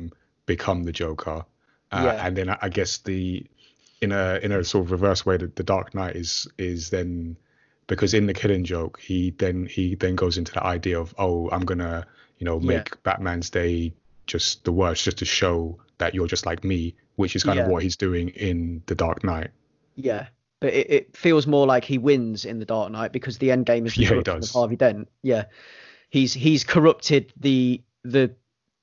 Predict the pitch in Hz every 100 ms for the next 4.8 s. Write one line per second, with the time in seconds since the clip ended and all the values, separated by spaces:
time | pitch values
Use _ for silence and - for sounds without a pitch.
0 | - 131 147 147 139 123 123 - - -
1 | 147 131 127 123 143 170 151 160 175 -
2 | 170 - 147 135 135 135 143 131 113 143
3 | 127 127 123 110 120 - - - - -
4 | _ _ _ - - 110 95 87